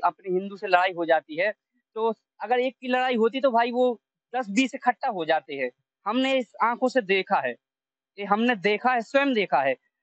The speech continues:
तो हम सभी हिंदू भाइयों को, हमारे जो इक्कीस साल की युवा भाई हैं, इक्कीस से पच्चीस साल की युवा भाई, हम सबको इकट्ठा करना चाहते हैं और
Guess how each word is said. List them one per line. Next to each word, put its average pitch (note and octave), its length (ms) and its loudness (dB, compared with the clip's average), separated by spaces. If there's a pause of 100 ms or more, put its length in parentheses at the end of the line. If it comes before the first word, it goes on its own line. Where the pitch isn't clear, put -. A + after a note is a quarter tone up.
(160)
तो B3 60 -8
हम B3+ 140 0
सभी C4 300 2
हिंदू B3 320 2
भाइयों A#3+ 400 2
को, A#3+ 140 2
हमारे A#3 340 0
जो A3 280 2 (460)
इक्कीस G#3 460 -8
साल A3+ 200 2
की A3+ 100 0
युवा A3+ 320 4
भाई F#3 420 0
हैं, G3 160 2
इक्कीस A3 360 -8
से A3+ 60 0
पच्चीस G#3 400 -6
साल G3+ 180 2
की F#3 100 -6
युवा G#3 140 2
भाई, G3 140 2
हम A#3+ 160 -2
सबको B3 340 -2
इकट्ठा A#3+ 480 -4
करना A#3 540 -6
चाहते G#3+ 440 -2
हैं A#3 220 -2 (300)
और A3+ 380 0